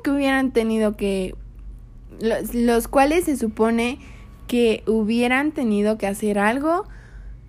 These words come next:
porque, pues, estaban llamando mucho la atención, y esa es una de las reglas de los vampiros, ¿no? Llamar la atención, entonces, ajá,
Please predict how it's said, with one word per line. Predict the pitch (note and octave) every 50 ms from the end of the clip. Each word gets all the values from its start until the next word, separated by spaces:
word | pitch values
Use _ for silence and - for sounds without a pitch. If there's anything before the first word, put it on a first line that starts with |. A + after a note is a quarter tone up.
| - - - - - - - - -
porque, | A#3 A#3+ A#3 G#3+ - G#3
pues, | G3+ - G#3 G3 G#3 - - - - - - - - - - - - - - - - - - -
estaban | - A3+ A3+ A3 A3+ G#3 A3 A#3+ B3
llamando | A3+ G#3+ G3+ G3+ G3+ G#3 G#3
mucho | G#3 G3+ G3+ G3+ - G#3
la | F#3+ F#3+
atención, | G3 - F#3 F#3+ G3+ - F#3+ F#3+ G3+ G#3+
y | G#3 G3
esa | G3 G3+
es | G#3 G#3
una | A3 G3+ G3 G#3
de | G3+ F#3+
las | F3 E3 F#3 G3+
reglas | F#3 F#3 F#3 F#3 F#3+ F#3
de | F#3 F3
los | F3 F3+ F#3+
vampiros, | F3+ F#3 F#3+ - G#3 G3 F#3 G3 -
¿no? | F#3 F#3+
Llamar | G3 G3 F#3+ F#3+ F#3+ F#3
la | F3+ F3
atención, | F3 - E3+ F#3+ - G3+ F#3 F3+ F3+
entonces, | F3+ F#3+ G3 G3+ G3 G3 G3+ G3 G3 G3 - - - - - - - - - - - - - - - - - - - - - - - - -
ajá, | G3 G#3 G#3+ A3+ A3+ A#3+ -